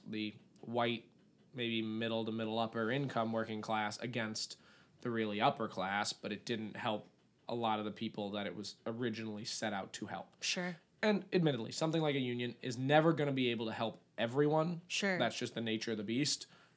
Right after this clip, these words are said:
Speaker 1: but it should help the majority, and sometimes it got to the point where it was not. It was helping the loudest voices
Speaker 2: Sure.
Speaker 1: and maybe not the
Speaker 2: And not
Speaker 1: majority.
Speaker 2: the
Speaker 1: Majority,
Speaker 2: yeah,
Speaker 1: right.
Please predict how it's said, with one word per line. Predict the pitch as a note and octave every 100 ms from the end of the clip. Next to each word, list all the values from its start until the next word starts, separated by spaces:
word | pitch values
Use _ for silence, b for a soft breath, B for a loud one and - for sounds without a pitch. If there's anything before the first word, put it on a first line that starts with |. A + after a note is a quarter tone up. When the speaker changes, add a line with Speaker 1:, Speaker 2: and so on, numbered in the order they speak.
| b _
Speaker 1:
but | C#3+
it | B2+
should | C3+
help | C3+ C3
the | A#2
majority, | G#2 B2 C3 C#3 C#3+ C#3+ C3
and | - A2 G#2
sometimes | A2+ G#2+ G#2+ G#2+
it | G2+
got | F#2+ -
to |
the | G2+
point | - G#2 -
where | G#2+
it | G#2
was | A2 -
not. | A#2 G#2 F#2+ -
It | C#3+
was | C3+
helping | D3 C#3+ C3+
the |
loudest | B2+ B2 A2+ G#2+
voices | B2 B2 C3 E3+ D#3 C#3+ - -
Speaker 2:
Sure. | - G#3 F3 C3+
Speaker 1:
and | B2+
maybe | B2 A2+
not | A2 G#2
the | E3+
Speaker 2:
And | G3
not | F3+ C3
Speaker 1:
majority. | - E3+
Speaker 2:
the | D3+
Speaker 1:
Majority, | D3 C3 F#2 - -
Speaker 2:
yeah, | F3
Speaker 1:
right. | C3